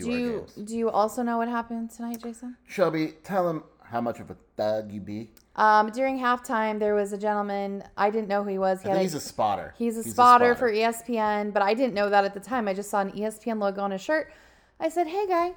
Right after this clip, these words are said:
Speaker 1: I just wanna let you know, there's a lot of people tweeting at us Arizona reporters. You guys might be saying some names wrong." And he took that very seriously and said, "Who specifically?"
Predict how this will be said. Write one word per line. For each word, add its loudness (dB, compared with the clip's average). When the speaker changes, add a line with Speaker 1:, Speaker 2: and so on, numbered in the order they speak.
Speaker 1:
I 2
just -4
wanna 2
let -2
you -2
know, 0
there's -4
a 0
lot 2
of -4
people -6
tweeting -4
at 0
us 0
Arizona -2
reporters. -4
You -2
guys 4
might 0
be -4
saying -2
some -4
names -2
wrong." 0
And -4
he -2
took -4
that 2
very 2
seriously -6
and -6
said, 0
"Who -2
specifically?" -6